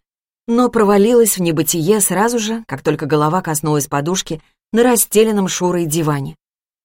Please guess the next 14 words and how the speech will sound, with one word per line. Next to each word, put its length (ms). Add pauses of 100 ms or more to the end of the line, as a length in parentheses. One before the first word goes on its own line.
(680)
Когда 280
она 120
проснулась, 640 (160)
с 120
кухни 340
уже 180
доносились 560
звонкие 540
голоса 420
Шуры 380
и 80
Митьки, 400 (340)
которые 360
завтракали, 760